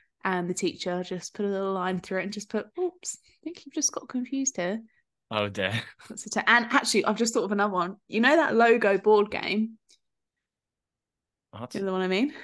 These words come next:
Speaker 1: Logo,
Speaker 2: No.
Speaker 1: the Logo game. Okay, it was a game and you, th-, it's, like, different cards and you have to guess, like, the brand, basically.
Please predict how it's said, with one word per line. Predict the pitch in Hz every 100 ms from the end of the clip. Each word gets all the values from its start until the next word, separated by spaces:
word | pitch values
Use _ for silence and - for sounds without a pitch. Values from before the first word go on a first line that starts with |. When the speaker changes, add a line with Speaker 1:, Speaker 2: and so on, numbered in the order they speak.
| - _ _ -
Speaker 1:
Logo, | 311 349 262 175
Speaker 2:
No. | -
Speaker 1:
the | 247
Logo | 262 226 175
game. | 147 160 220 226 _ _ _ _ _ _ _ -
Okay, | 180 175
it | 185
was | 196
a |
game | 220 214 190
and | 190
you, | 185 196 -
th-, | 190 - -
it's, | - 208
like, | 202 -
different | 220 220 -
cards | 202 180 170 170
and | 185
you | 175
have | -
to |
guess, | 180 175 - -
like, | 143 -
the | 175
brand, | 180 165 143 156 175
basically. | 156 - - - 180 202